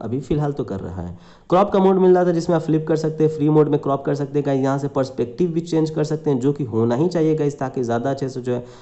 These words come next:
हम लोग फोटोज़ यहाँ पे ले पाए। लेकिन उसके बाद ये जो फीचर मिलता है गाइस, जो कि ये कलर फिल्टर का, इसमें ढेर सारे आपको फिल्टर मिल जाते हैं जिसमें आप जा करके और भी फिल्टर डाउनलोड कर सकते हैं यहाँ से। लेकिन गाइस सबसे अच्छी बात क्या है ना कि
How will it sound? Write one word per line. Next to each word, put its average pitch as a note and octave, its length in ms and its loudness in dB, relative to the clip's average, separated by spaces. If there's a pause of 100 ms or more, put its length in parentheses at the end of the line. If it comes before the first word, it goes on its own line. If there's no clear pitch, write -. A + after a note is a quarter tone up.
(140)
हम B2 140 0
लोग C3 120 0
फोटोज़ B2+ 360 -2
यहाँ A#2 160 -2
पे A2+ 120 -6
ले D#3 140 2
पाए। D#3 220 -2 (320)
लेकिन G3 200 -2
उसके F3+ 320 -2
बाद F#3 260 0
ये D3+ 160 2
जो G#3 100 2
फीचर G3 240 0
मिलता F#3 260 2
है F3 80 0
गाइस, D#3 260 0
जो D#3+ 120 2
कि E3+ 120 -2
ये D#3 80 2
कलर D3 260 0
फिल्टर D#3 300 -2
का, D3+ 120 -2
इसमें D3 220 -2
ढेर C3 160 0
सारे D3+ 200 -2
आपको D3+ 180 -2
फिल्टर D3+ 260 0
मिल C#3 200 2
जाते D3 200 -2
हैं C3+ 60 -2
जिसमें C#3+ 280 -2
आप C3+ 140 -2
जा C3 140 0
करके C#3 220 -4
और C3+ 240 -4
भी C#3+ 100 -2
फिल्टर C#3 260 -4
डाउनलोड B2+ 380 0
कर D#3 100 0
सकते D#3+ 280 -6
हैं C#3 80 0
यहाँ A#2 140 0
से। C#3 220 -6 (640)
लेकिन F#3+ 440 2
गाइस F#2 300 -2 (480)
सबसे G3+ 300 -2
अच्छी A#3+ 160 -2
बात G3+ 220 2
क्या G3+ 120 0
है F3+ 80 2
ना F3 80 2
कि F3 100 -4